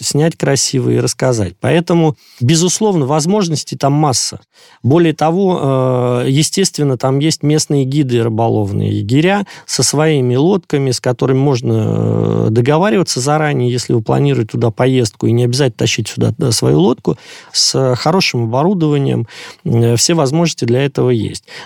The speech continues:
Но по словам, э, нашего как раз друга, президента Федерации яхтенного спорта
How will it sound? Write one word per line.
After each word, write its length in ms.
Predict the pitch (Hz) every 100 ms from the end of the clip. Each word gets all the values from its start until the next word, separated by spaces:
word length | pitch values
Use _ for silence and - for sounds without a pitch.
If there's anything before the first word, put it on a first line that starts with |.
| -
Но 340 | 135 175 196 - _ _
по 100 | -
словам, 640 | 147 156 156 160 160 143 -
э, 460 | 127 123 120 120 120
нашего 480 | 135 131 - 123
как 200 | 120 - -
раз 200 | 131 117
друга, 340 | 135 147 120
президента 680 | 107 120 120 131 131 120 127
Федерации 540 | 131 123 123 110 -
яхтенного 380 | 117 110 - 123
спорта 500 | 117 - 180 170 -